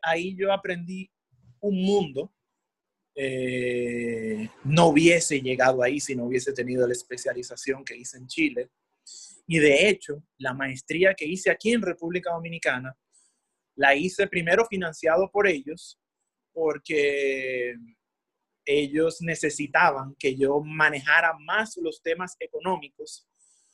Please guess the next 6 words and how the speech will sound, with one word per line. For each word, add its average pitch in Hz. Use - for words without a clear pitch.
porque 151
como 139
eran 143
abogados 170
y 185
economistas, 180